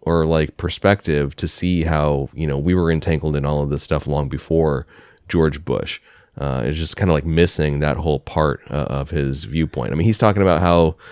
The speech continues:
like, um, how much America's military kicks ass and how, um, you know, it, it just stinks seeing troops coming home in body bags.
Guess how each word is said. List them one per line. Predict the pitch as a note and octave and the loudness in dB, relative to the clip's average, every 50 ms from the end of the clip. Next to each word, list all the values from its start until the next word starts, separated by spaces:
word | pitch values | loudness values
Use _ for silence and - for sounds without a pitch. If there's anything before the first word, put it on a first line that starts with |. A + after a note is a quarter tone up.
| - - - - _ - | -20 -20 -20 -18 _ -4
like, | D#2+ D2+ D2 C#2 - - - - _ _ _ _ _ _ _ _ _ _ _ _ _ - | -2 0 0 0 -2 -6 -14 -20 _ _ _ _ _ _ _ _ _ _ _ _ _ -2
um, | D#2+ D#2+ D2 C2+ B1+ A#1+ B1+ A#1+ - - - | 0 0 0 0 0 -2 -4 -4 -6 -4 0
how | G2+ G#2 G2+ | 2 4 6
much | F#2+ F#2 F2+ - | 6 6 4 2
America's | - F2+ F#2+ F2+ F2 F2 - E2+ D#2+ | 2 4 4 4 4 4 2 0 2
military | E2+ E2+ E2+ E2+ - F#2 E2 D#2+ | 2 2 2 2 4 2 2 2
kicks | - - F#2 D#2 - - | 2 0 -2 -2 0 0
ass | E2 D#2+ D#2+ D#2 - - | 2 2 2 0 0 -2
and | D#2 D2+ D#2 | -2 -2 0
how, | D#2+ D#2 D2 D2+ D2+ D2 C#2+ - - - - - - _ - | 0 0 0 0 0 -2 -4 -6 -14 -20 -20 -20 -20 _ -6
um, | - D2+ C#2 B1 A#1+ A1+ A1 A#1 - | -4 -4 -2 -2 -2 -4 -4 -6 -4
you | - E2 | 0 0
know, | E2 D#2 C#2 | 2 2 2
it, | D2 D#2 - - - | 2 0 -2 -2 -4
it | - F2 | -4 -2
just | - F2+ E2 - | 0 0 -2 -2
stinks | - - E2+ D#2+ D#2 - - | 0 0 0 0 0 -2 -2
seeing | - E2+ D#2 D2+ C#2+ | -2 0 0 0 -2
troops | - - E2+ D#2 - | -2 -2 -4 -4 -2
coming | - - D2+ D2 C#2+ D2+ | -4 -4 -4 -2 -2 -2
home | D#2 D2 D2 | -2 -2 -2
in | C#2+ C#2+ | -2 -2
body | - - D2+ D2+ D#2 C#2+ | -2 -2 -2 -2 -2 -2
bags. | B1+ C2 B1+ A#1+ G#1 B1 - - | -4 -4 -6 -6 -6 -8 -10 -14